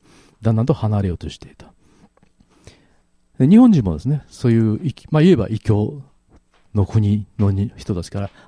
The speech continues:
ガラテヤと同じような状況やったかもわかります。で、誠の神様を知らなかったので、いろんな迷信にとらわれたりなんかして、風水とかですね、えー、生活が非常にこう、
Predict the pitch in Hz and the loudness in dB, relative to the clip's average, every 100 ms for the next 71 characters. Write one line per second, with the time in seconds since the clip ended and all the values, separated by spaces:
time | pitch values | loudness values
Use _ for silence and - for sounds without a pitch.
0 | - 104 98 107 95 - 98 107 104 101 | -4 0 0 0 0 -2 -2 0 0 -2
1 | 110 - _ _ 120 98 92 107 101 87 | -4 -8 _ _ -2 -2 -2 -2 -2 -6
2 | - 104 90 78 78 90 - _ _ _ | -8 -10 -10 -10 -16 -18 -20 _ _ _
3 | _ - - _ - _ _ _ _ 107 | _ -20 -20 _ -20 _ _ _ _ -6
4 | 104 104 101 98 101 95 - 131 127 104 | -6 -4 -6 -6 -6 -6 -4 -2 -2 -2
5 | - 98 113 160 - - 120 120 123 - | -6 -6 0 0 -2 -6 -8 -6 -6 -4
6 | 120 117 131 113 107 101 98 92 87 80 | -4 -2 -2 -2 -4 -6 -6 -6 -8 -12
7 | 85 98 - - _ _ _ _ _ _ | -14 -14 -14 -18 _ _ _ _ _ _
8 | _ _ _ _ _ _ - 135 107 98 | _ _ _ _ _ _ -2 -2 0 -6
9 | 85 - - 160 - _ _ _ _ _ | -10 -14 -8 -8 -8 _ _ _ _ _
10 | _ _ _ _ 113 104 101 - 127 127 | _ _ _ _ -6 -4 -6 -2 0 0
11 | 127 127 151 147 151 - 104 92 - _ | -2 -2 -2 -2 -4 -4 -6 -6 -10 _
12 | _ _ _ | _ _ _